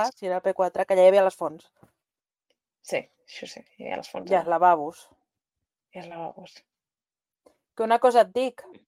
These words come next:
Speaker 1: molt col·le de monges, però els lavabos eren gender neutral, eh? Ojo, era molt
Speaker 2: Sí, sí, sí. Molt
Speaker 1: Sí, sí, o
Speaker 2: avançats.
Speaker 1: sea que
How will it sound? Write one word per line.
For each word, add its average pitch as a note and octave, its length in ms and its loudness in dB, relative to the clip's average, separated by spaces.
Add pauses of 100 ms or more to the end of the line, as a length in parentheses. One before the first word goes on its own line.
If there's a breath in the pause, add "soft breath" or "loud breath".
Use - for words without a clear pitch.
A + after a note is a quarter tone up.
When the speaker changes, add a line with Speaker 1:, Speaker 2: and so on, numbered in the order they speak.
(160)
Speaker 1:
molt A3+ 280 2
col·le A#3+ 240 8
de A#3 120 6
monges, B3 520 4
però A#3 220 0
els G3 160 -10
lavabos A3+ 500 4
eren A#3+ 240 2
gender G3+ 380 2
neutral, G#3+ 440 2
eh? C4 140 0 (280)
Ojo, A3+ 400 2 (460)
era A3 200 0
molt A#3+ 460 4
Speaker 2:
Sí, - 140 -12
sí, - 0 -
sí. - 220 -14 (1160)
Molt F3+ 300 -6
Speaker 1:
Sí, A#3+ 120 -6
sí, - 100 -8
o - 40 -4
Speaker 2:
avançats. F3 160 -6
Speaker 1:
sea D#3+ 140 -6
que D3 300 -16